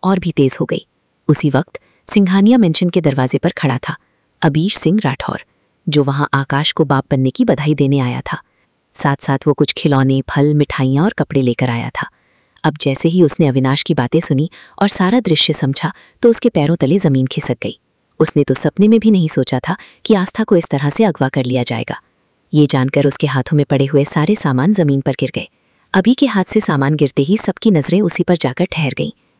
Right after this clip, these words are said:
वहीं अब अबीर तुरंत ही अरमान के ठीक सामने आकर खड़ा हो गया था। अरमान को देखते हुए बोला था, "कहाँ है आस्था अरमान सिंघानिया?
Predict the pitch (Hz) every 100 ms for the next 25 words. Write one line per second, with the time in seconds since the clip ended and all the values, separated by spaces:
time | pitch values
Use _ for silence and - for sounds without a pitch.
0 | _ - 147 147 139 135 131 143 220 -
1 | _ - 190 240 - 208 147 139 151 170
2 | - 220 - 139 139 127 120 190 - 143
3 | 143 147 123 123 - - _ _ _ -
4 | 151 127 135 151 139 - 156 151 139 135
5 | 131 - 190 - _ _ - 202 214 208
6 | 226 143 - 147 139 135 135 135 131 127
7 | 185